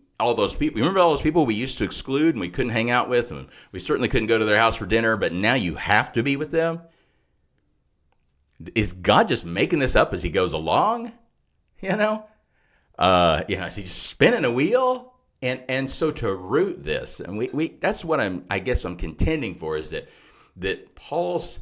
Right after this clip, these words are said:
material on predestination is,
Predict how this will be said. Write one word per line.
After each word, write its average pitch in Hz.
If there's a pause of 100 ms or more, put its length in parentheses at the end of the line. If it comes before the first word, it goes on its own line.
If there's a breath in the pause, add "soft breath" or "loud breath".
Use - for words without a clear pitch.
material 90
on 87
predestination 92 (480 soft breath)
is, 120